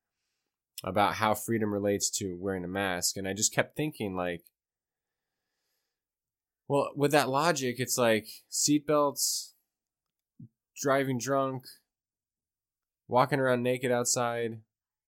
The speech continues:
I mean, there, there's just so many things that we know we're not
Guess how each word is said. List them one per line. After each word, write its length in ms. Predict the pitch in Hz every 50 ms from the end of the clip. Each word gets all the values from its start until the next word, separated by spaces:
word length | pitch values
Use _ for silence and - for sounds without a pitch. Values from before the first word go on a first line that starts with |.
| _ _ _ _ _ _ _ _ _ _ _ _ _ _ _ _ _ _ _ _ _ _ _ -
I 40 | 120
mean, 120 | 131 131
there, 140 | 131 127 120 113
there's 180 | 127 135 127 127
just 280 | 123 - - - -
so 320 | 156 151 156 165 165 160 156
many 540 | 143 135 135 135 139 139 135 123 113 104 _ _ -
things 840 | 147 151 151 135 117 104 95 92 90 90 90 92 87 - - - - _ _ _ _ _ _ _ _ _ _ _ _ _ _ _ _ _ _ _ _ _ _ _ _ _ _ _ _ _
that 760 | - 104 101 104 113 113 110 110 107 104 101 98 92 - - - - - - _ _ _ _ _ _ _ _ _ _ -
we 200 | - 117 120 123
know 280 | 123 123 127 135 143 143
we're 160 | 131 131 120
not 320 | 117 113 110 95 78 -